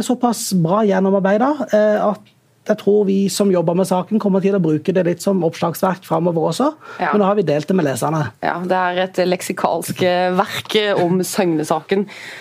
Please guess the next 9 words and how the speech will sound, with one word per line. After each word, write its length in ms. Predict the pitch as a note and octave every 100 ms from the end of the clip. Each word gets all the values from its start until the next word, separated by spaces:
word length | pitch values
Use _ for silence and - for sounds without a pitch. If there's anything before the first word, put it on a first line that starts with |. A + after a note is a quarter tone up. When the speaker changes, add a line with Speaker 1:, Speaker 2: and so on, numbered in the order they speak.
| -
Speaker 2:
Du, 80 | A3 A#3 A3+
Eivind 320 | G#3+ G#3 G#3
Jøstad, 480 | F#3+ F3+ F#3+ G3 G3
hva 140 | F#3 F#3
forventer 400 | F#3 G#3 G3+ G#3
du 420 | F#3 E3+ D#3+ E3 E3
av 120 | D#3
neste 320 | D#3+ D#3 F3
uke? 160 | D3 C#3